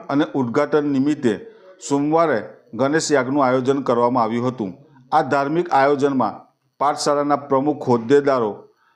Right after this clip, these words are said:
પ્રાચ્ય વિદ્યાર્થીઓ, દાતાઓ સહિત નગરના અગ્રણીઓ આમંત્રિતો ઉપસ્થિત રહ્યા હતા. ગણેશ યાગમાં એક હજાર લાડુની આહુતિ આપી ગણેશજીની સર્વમંગલ કામના કરાઈ હતી.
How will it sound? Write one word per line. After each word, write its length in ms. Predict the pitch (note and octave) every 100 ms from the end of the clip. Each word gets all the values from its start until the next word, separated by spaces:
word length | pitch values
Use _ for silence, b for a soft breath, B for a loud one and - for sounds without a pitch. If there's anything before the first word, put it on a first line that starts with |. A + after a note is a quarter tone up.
| _ -
પ્રાચ્ય 340 | C#3 C3+ D#3
વિદ્યાર્થીઓ, 720 | C3 A#2+ G2 C#3+ C#3+ B2+ G#2+ E2+ - - - -
દાતાઓ 480 | B2 B2 D#3+ C#3+ G#2 - -
સહિત 380 | - C#3 D3+ E3+ D3
નગરના 540 | C#3+ B2 D3+ D3+ D#3+ -
અગ્રણીઓ 520 | C3 C3+ D3 C3 F#2+ - - A#2
આમંત્રિતો 600 | C3 D#3 E3 D3 C3 D3+
ઉપસ્થિત 520 | A#2+ C3 C3 C3+ B2+
રહ્યા 260 | A#2 A#2+ B2
હતા. 260 | A#2+ G2 - - b b b b
ગણેશ 400 | G#2 D3 F3+ F3+
યાગમાં 400 | D#3 C#3+ C3 G#2+ - B B
એક 160 | D#3 E3
હજાર 260 | D3 C#3+ D#3+
લાડુની 460 | D3+ C3+ C#3+ D3+ D3+
આહુતિ 400 | B2 C3 C3 D3
આપી 340 | B2+ B2+ D3 G#2 - b b
ગણેશજીની 680 | G#2 C3 E3 C#3 C#3 C3 A2+ -
સર્વમંગલ 720 | - C3 D3 D3+ C3+ C3+ D3 C#3
કામના 340 | B2+ A#2+ B2+ B2+
કરાઈ 340 | A#2+ A2 A2+
હતી. 300 | B2 A2+